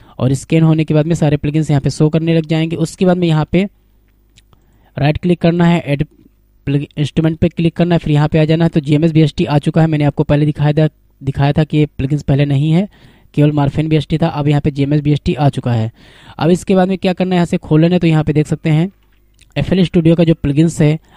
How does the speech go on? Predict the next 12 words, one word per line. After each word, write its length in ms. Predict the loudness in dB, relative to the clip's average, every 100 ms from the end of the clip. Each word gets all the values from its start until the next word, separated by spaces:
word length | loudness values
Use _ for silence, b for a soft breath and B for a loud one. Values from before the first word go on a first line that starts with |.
| -6
आपके 220 | -2 -2
Cubase 360 | 0 2 2 0
फ़ाइव 200 | -2 0
में 100 | 0
यहाँ 140 | 0
पे 200 | 0 -2 b b -12
शो 180 | 0 4
हो 140 | 4
रहा 120 | 2
है। 60 | 0
आप 100 | -2
इसको 340 | -2 0 2